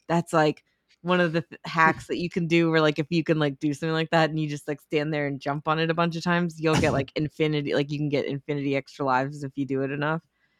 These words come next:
Speaker 2: Oh, really?
Speaker 1: Yeah, it's just, like, a little cheat, but it's, like, little things like that, you know, just
Speaker 2: Yeah.
Speaker 1: fun little references that, like, definitely aren't necessary, but they just add a little extra something, and it's
Speaker 2: Yeah.
Speaker 1: just nice to see those nods.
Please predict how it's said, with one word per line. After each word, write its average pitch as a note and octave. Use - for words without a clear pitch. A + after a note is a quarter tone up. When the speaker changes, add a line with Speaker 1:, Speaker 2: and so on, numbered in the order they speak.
Speaker 2:
Oh, A#2
really? F2+
Speaker 1:
Yeah, F#3+
it's D#3+
just, F#3
like, G3
a G3
little F3+
cheat, -
but F3
it's, F3+
like, F#3+
little A3
things G#3
like E3
that, D3
you F3+
know, E3+
just E3
Speaker 2:
Yeah. G#2+
Speaker 1:
fun F#3+
little F3
references D3
that, E3
like, D3
definitely G3+
aren't F3+
necessary, E3
but E3
they D3
just C#3+
add C#3
a C#3+
little C#3
extra -
something, C3
and D#3
it's D3
Speaker 2:
Yeah. -
Speaker 1:
just D#3+
nice D#3+
to D#3+
see D#3+
those D3
nods. C3